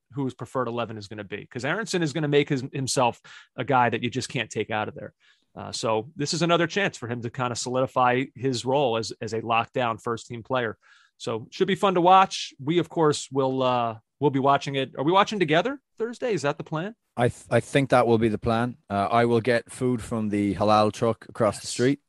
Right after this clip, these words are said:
Speaker 1: Yes.
Speaker 2: It's an excuse for us to have halal.
Speaker 1: But you
Speaker 2: And
Speaker 1: better hurry this time. Last time when you did it, uh, what,
Speaker 2: You
Speaker 1: who was it that scored
Speaker 2: Oh
Speaker 1: against
Speaker 2: my
Speaker 1: us in the
Speaker 2: God.
Speaker 1: first minute?
Speaker 2: Everyone who is in
Speaker 1: Costa
Speaker 2: a
Speaker 1: Rica?
Speaker 2: rela-,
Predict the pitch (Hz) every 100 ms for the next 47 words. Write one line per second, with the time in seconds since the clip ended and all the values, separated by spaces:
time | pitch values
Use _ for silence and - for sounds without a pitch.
0 | _ _ _ 101 90 - - - - -
1 | 104 101 - 123 117 120 110 113 107 104
2 | - 101 113 120 107 _ _ _ _ _
3 | - 143 190 214 165 123 175 160 113 -
4 | 110 92 87 135 165 160 165 147 135 127
5 | 147 135 123 - 98 107 123 123 120 -
6 | _ _ 165 190 170 135 123 123 - 139
7 | 151 135 143 120 117 123 117 90 143 135
8 | 131 107 - _ _ _ - _ _ -
9 | - 147 160 170 160 147 139 143 131 120
10 | 120 220 - _ _ _ _ _ -